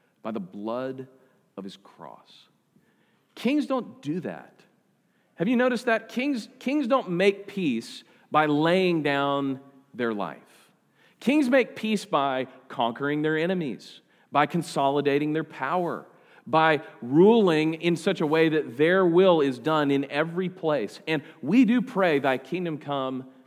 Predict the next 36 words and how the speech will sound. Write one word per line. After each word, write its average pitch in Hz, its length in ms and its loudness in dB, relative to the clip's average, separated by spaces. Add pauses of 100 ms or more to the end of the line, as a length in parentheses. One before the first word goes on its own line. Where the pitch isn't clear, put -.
(100)
thy 113 240 -4
will 117 240 -2
be 117 140 -6
done." 101 280 -6
But 107 100 -8
when 117 240 -6
we 214 140 -2
pray 196 300 -4
for 147 160 -10
the 117 80 -12
kingdom, 101 540 -12 (340)
we 156 220 -2
worship 214 400 -2
a 139 40 -8
king 104 540 -10 (200)
who 127 100 -8
came 143 280 -4
into 202 240 -4
Jerusalem 143 800 -6
as 123 240 -4
a 113 60 -12
king 117 320 -10
and 95 100 -10
died 95 540 -8 (360)
as 104 120 -10
a 101 80 -8
beggar, 95 760 -8 (300)
thief, 90 420 -10 (300)
reject. 85 500 -16 (880)
The 160 80 4
reign 190 440 2
of 196 160 0
Jesus 180 440 -4
is 147 160 -6
a 147 80 2
reign 165 640 -2